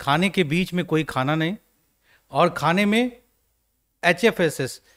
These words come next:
यानी ऐसा खाना जिसमें घी, तेल, मीठा मसाला नहीं हो, वो कर सकते हैं। खैर, आज जो हम लोगों ने जाना कि मोटापा जो मूल तौर पर इसका इलाज बिल्कुल सिंपल है कि कम खाइए, ज़्यादा पचाइए, ज़्यादा इस-, इसको खर्च कीजिए। लेकिन अगर इतना आसान है तो फिर इतना मुश्किल क्यों हो जाता है?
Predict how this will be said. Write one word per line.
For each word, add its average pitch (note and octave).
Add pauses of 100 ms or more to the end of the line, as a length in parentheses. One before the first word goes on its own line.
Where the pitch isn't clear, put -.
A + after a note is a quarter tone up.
(160)
यानी E3
ऐसा E3
खाना F#3+
जिसमें F#3+
घी, D#3
तेल, F3+
मीठा D#3+
मसाला D3
नहीं C3
हो, B2
वो A#2+
कर A2
सकते -
हैं। G2 (380)
खैर, D3+
आज E3
जो G#3 (340)
हम C#3+
लोगों F3+
ने G#3
जाना F3+
कि F#3+
मोटापा D#3+
जो F#3+
मूल G3+
तौर F3+
पर F3+
इसका F3
इलाज E3+
बिल्कुल E3+
सिंपल D#3
है D#3 (260)
कि D#3+
कम F3
खाइए, E3+
ज़्यादा D3
पचाइए, C#3
ज़्यादा C#3
इस-, -
इसको C#3
खर्च -
कीजिए। A2+ (340)
लेकिन D#3+
अगर F#3
इतना G3
आसान F#3+
है G3
तो G3
फिर F3+
इतना F3
मुश्किल D3+
क्यों E3+
हो B2+
जाता G#2+
है? -